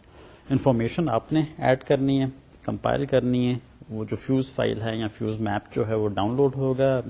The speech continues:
آ، ڈیوائس پروگرامر پہ، اس میں جو بھی ڈیوائس ہے وہ انسرٹ کرنی ہے، اس کو پروگرام کر دے گا۔ یہ سارے جو اسٹیپس ہیں ہم بعد میں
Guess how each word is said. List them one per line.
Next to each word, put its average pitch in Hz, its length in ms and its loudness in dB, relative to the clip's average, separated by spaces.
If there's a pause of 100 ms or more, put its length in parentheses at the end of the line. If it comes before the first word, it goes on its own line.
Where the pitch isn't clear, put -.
آ، - 40 -6 (280)
ڈیوائس 110 340 2
پروگرامر 120 340 0 (100)
پہ، 123 80 2 (160)
اس - 220 -6
میں 117 140 -2
جو 110 220 2
بھی 143 320 2
ڈیوائس 107 380 -2
ہے 117 80 0
وہ 113 240 -4
انسرٹ 120 400 -2
کرنی 131 260 -2
ہے، 180 40 -10
اس 156 140 -12
کو 135 100 2
پروگرام 101 500 0
کر - 160 -6
دے - 160 -6
گا۔ - 60 -6 (680)
یہ 196 60 -4
سارے 175 240 2
جو 254 100 -2
اسٹیپس - 400 -2
ہیں 208 80 0
ہم 170 140 0
بعد 120 160 6 (100)
میں 160 140 2